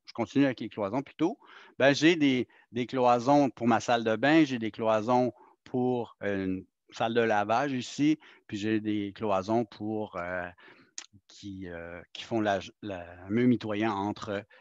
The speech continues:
salle à manger, cuisine et, euh, les chambres.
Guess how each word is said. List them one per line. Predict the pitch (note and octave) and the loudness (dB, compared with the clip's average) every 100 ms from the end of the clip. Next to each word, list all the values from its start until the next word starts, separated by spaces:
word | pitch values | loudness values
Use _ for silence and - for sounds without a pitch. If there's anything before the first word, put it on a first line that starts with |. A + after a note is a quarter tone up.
| - | -20
salle | - A2+ G2+ | -6 -2 0
à | |
manger, | G2+ F#2+ A2 | -2 -2 -6
cuisine | - A2 G#2 A#2+ B2 - | -6 -6 0 2 2 0
et, | A#2 A#2 _ _ _ - | -8 -10 _ _ _ -10
euh, | G2 F2+ - A#2+ | -8 -8 -10 -8
les | A2 | -6
chambres. | - F#2+ - - | -6 -8 -12 -20